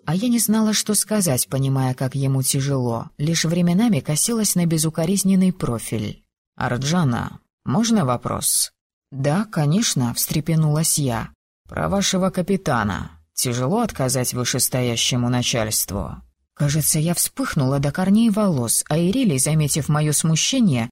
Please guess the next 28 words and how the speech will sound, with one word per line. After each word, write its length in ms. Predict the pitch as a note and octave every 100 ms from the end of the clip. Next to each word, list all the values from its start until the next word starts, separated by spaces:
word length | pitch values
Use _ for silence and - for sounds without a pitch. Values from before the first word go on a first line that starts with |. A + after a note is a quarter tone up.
| -
быстро 400 | F#3+ B3 - A#3
продолжил. 840 | - G#3+ F3 B2 A#2 B2 G#2+ G#2+ - _ -
«Я 240 | A#2+ C3
же 120 | C#3+ C#3+
видел, 340 | G3 A#3 B3+
как 220 | D#3 B2+
вы 180 | B2+ C3
деретесь. 680 | B2+ B2+ A#2 - - - -
При 140 | - C3+
желании 460 | D3 G#3 B3 A3
могли 360 | G#3 G#3 G#3 G#3
дать 240 | F#3+ F#3
отпор. 500 | F#3+ - - A2+ - -
К 100 | _
тому 280 | C3 A#2 B3+
же 100 | A3
у 80 | G3+
вас 220 | G3 -
при 120 | F#3
себе 340 | F3 F3+ E3 F#3
клинки, 600 | F3+ F#3 E3+ - A2 G2+
но 220 | G#2 A#2
к 60 | -
ним 260 | B2+ B2+
вы 120 | C3 C#3
не 100 | D3
потянулись. 880 | F3 - G3+ D#3+ G#2 - - - -
Почему? 640 | G3+ G#3+ A3 A3 D3 -